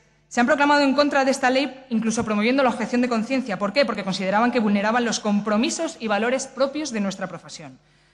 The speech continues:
Pero, por si acaso ustedes, son ustedes impermeables a estas razones éticas, les añado una ti-, una última razón de tipo económico. Decía el señor Freire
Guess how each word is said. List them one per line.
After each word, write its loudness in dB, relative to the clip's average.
Pero, -2
por 0
si 0
acaso -2
ustedes, -2
son 0
ustedes -2
impermeables 0
a -2
estas 0
razones -2
éticas, 0
les -2
añado 2
una 0
ti-, -10
una 0
última 2
razón 0
de 2
tipo -2
económico. 0
Decía -2
el -2
señor -2
Freire 0